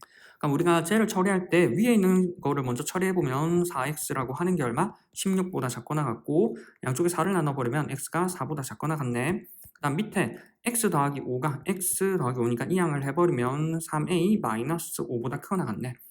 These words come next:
그래서, 어, X라고 하는 게, 음, 그냥 그거네. 맞지? 삼 에이 마이너스 오보다 작거나 같아.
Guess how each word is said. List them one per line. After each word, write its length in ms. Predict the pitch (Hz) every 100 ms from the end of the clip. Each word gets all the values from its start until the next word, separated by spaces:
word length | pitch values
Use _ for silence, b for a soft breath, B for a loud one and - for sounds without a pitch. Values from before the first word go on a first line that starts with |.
| -
그래서, 420 | 120 139 214 - B B B _ -
어, 220 | 123 -
X라고 480 | 160 - 156 135 123
하는 180 | 143 139
게, 300 | 127 180 202
음, 140 | 127
그냥 260 | 123 214 160
그거네. 320 | 139 151 120 -
맞지? 360 | 117 - 123 B B
삼 340 | - - 175 175
에이 300 | 170 190 -
마이너스 420 | 123 117 147 151 -
오보다 260 | 120 139
작거나 320 | - - 139 143 110
같아. 140 | -